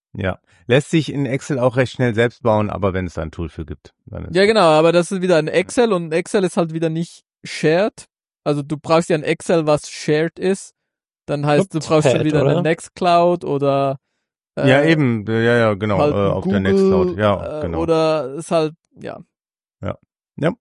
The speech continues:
Speaker 1: eben.
Speaker 2: Und
Speaker 1: Also
Speaker 2: es
Speaker 1: ist
Speaker 2: hat
Speaker 1: schon
Speaker 2: halt ein
Speaker 1: gut,
Speaker 2: bisschen
Speaker 1: ist cool.
Speaker 2: niceres U I
Speaker 1: Ja, ist cool.
Speaker 2: als ein
Speaker 1: Auf jeden
Speaker 2: Excel.
Speaker 1: Fall.
Speaker 2: Aber ja, im Prinzip ist es ein, ja, im Prinzip willst du ein Excel.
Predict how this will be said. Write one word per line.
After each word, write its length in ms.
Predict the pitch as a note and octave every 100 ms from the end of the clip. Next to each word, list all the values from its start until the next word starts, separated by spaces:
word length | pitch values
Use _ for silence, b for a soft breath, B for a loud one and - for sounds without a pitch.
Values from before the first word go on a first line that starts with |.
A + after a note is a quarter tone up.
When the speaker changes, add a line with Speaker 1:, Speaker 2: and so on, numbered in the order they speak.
| _ _ _ -
Speaker 1:
eben. 220 | A#2+ B2
Speaker 2:
Und 120 | G#2+
Speaker 1:
Also 180 | A#2 B2
Speaker 2:
es 40 | D3+
Speaker 1:
ist 40 |
Speaker 2:
hat 60 | E3+
Speaker 1:
schon 60 | E3+
Speaker 2:
halt 60 |
ein 20 | D3
Speaker 1:
gut, 100 | E3
Speaker 2:
bisschen 280 | E3 - D3+
Speaker 1:
ist 100 | C#3+
cool. 120 | C#3
Speaker 2:
niceres 380 | C#3+ D3+ C3+ -
U 200 | C3 B2
I 220 | A#2+ B2+ - _ _
Speaker 1:
Ja, 200 | A#2+ A#2 -
ist 160 | A#2 - -
cool. 240 | G#2 G#2+ -
Speaker 2:
als 160 | B2+
ein 60 | -
Speaker 1:
Auf 60 | -
jeden 40 |
Speaker 2:
Excel. 240 | - B2 -
Speaker 1:
Fall. 220 | F#2 F#2+ -
Speaker 2:
Aber 200 | D#3+ E3+
ja, 120 | C#3+
im 140 | D3
Prinzip 380 | D#3+ G#3 G#3+ B3+
ist 100 | B3
es 60 | G#3
ein, 140 | F#3+ -
ja, 160 | C3+
im 160 | - D#3
Prinzip 340 | - F#3 A3+ G3+
willst 260 | F#3 -
du 60 | E3
ein 120 | D#3
Excel. 480 | - - - -